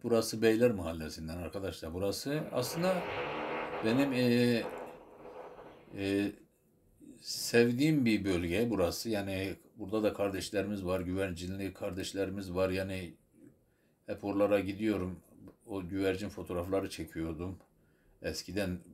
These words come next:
bunu bahsediyorum. Tabii şu an, şu an için demiyorum zaten. Şu anda herkesin derdi var, şeyi var. Yani o yüzden güvercinle şu anda, e, vakit geçirecek bir şeyimiz yok tabii ki.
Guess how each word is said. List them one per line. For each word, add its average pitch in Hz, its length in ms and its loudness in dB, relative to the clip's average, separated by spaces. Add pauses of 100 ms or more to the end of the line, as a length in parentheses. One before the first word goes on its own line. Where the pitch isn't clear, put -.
bunu 80 180 -6
bahsediyorum. 78 500 -4
Tabii 82 180 -4
şu 87 240 -4
an, 90 260 -4
şu - 180 -8
an 90 140 -2
için 90 300 -6
demiyorum 117 400 -2
zaten. 85 240 -8
Şu - 200 -10
anda 87 260 -4
herkesin 87 500 -6
derdi 92 300 0
var, 82 160 0
şeyi 92 360 -6
var. 76 120 -2
Yani 80 180 -6
o 90 120 -4
yüzden 87 340 -6 (2250)
güvercinle 110 580 6
şu 110 200 -4
anda, 107 480 0 (440)
e, 92 200 -4
vakit 98 300 -4
geçirecek 98 580 -6
bir 98 80 -6
şeyimiz 117 460 -4
yok 110 200 -2
tabii 78 240 -4
ki. 147 220 -6